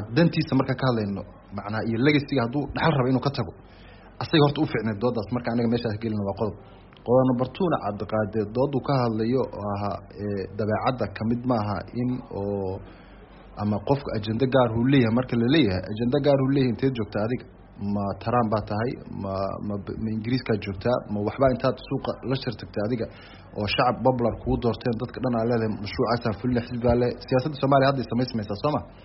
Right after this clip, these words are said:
Marka anagu dooddanadu waxa weeyaan, ama dooddaydu waxa weeyaan, waa doodda dad-, danta, dadka, dan-, dadka, ee, danta dadka guud ee Soomaalida ay ku jirto. Marka ma qaba aniga,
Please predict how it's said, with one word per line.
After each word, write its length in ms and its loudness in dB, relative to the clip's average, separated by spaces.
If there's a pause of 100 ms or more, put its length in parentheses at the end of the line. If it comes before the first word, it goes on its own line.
(320)
Marka 220 2 (180)
anagu 280 0
dooddanadu 440 4
waxa 180 2
weeyaan, 200 4 (480)
ama 160 -2
dooddaydu 380 4
waxa 200 2
weeyaan, 220 4
waa 140 -2
doodda 280 0 (180)
dad-, 240 -8 (100)
danta, 360 -6
dadka, 280 -8 (340)
dan-, 240 -2 (140)
dadka, 340 -6 (260)
ee, 340 -4 (280)
danta 280 0 (140)
dadka 300 0
guud 240 0 (120)
ee 140 -10
Soomaalida 460 2 (420)
ay 140 2
ku 160 2
jirto. 280 -2 (540)
Marka 340 2
ma 180 4
qaba 240 4
aniga, 260 2